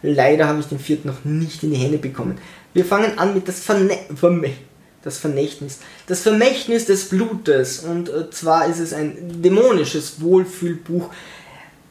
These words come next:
Äh, Knaak, Knaak, ähm, beschreibt hier eine sehr, sehr düstere Welt. Er beschreibt, wie eine, eine,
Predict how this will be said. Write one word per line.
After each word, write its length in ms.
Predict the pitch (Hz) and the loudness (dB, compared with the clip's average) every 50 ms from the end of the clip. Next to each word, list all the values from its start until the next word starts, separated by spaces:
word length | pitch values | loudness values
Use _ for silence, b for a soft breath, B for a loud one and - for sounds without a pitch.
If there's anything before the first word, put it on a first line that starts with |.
| - - | -6 -2
Äh, 360 | 139 147 147 143 143 135 - - | 0 2 2 2 0 -4 -6 -8
Knaak, 600 | - - 160 156 147 160 180 190 202 208 208 208 - - - - - _ _ _ _ _ _ _ _ - - - - - - - - | -8 -4 -2 0 2 2 2 4 4 2 0 -2 -6 -12 -14 -14 -18 _ _ _ _ _ _ _ _ -20 -20 -20 -20 -20 -20 -10 -4
Knaak, 420 | - 170 160 180 196 214 196 190 190 - - - B B B B B B B B B | -2 -2 0 2 2 2 0 0 -2 -6 -14 -18 B B B B B B B B B
ähm, 420 | - - 160 165 160 165 160 - | 2 4 6 6 6 4 0 -2
beschreibt 440 | - 170 - - 165 165 175 170 - | -4 -4 0 2 4 4 4 2 0
hier 280 | - 196 190 170 - - | 2 2 2 2 2 0
eine 320 | 151 165 170 170 165 - - - - _ _ _ - | -4 -2 -2 -2 -2 -4 -6 -12 -20 _ _ _ -14
sehr, 500 | - - - - - 160 170 185 190 190 | -10 -8 -6 -6 -6 -4 -2 0 0 0
sehr 220 | 190 - 190 175 | 2 2 2 2
düstere 800 | 180 - - - 208 220 226 - - - - 175 180 180 175 175 | 2 -2 -8 -6 -6 -4 -4 -6 -8 -2 0 2 2 2 2 2
Welt. 340 | 151 143 151 165 185 180 - | 2 2 4 4 2 2 2
Er 100 | 156 - | 0 0
beschreibt, 680 | - - 165 151 - - - - - - 160 170 175 - - B B B B B B | 0 -2 -6 -6 -6 -6 -6 -6 -2 -2 -2 -2 -4 -6 -14 B B B B B B
wie 380 | B 156 165 170 170 170 165 - | B -6 -4 -4 -2 -2 -2 -2
eine, 680 | - - 160 156 156 156 151 143 143 139 131 120 117 110 127 127 131 127 117 107 107 107 - - - - | -2 -2 -2 0 0 0 0 0 2 2 0 0 0 -4 -8 -10 -12 -12 -12 -14 -14 -16 -18 -18 -14 -8
eine, 600 | 143 143 139 139 139 135 127 127 131 127 131 | -6 -4 -2 0 0 2 2 2 0 0 -2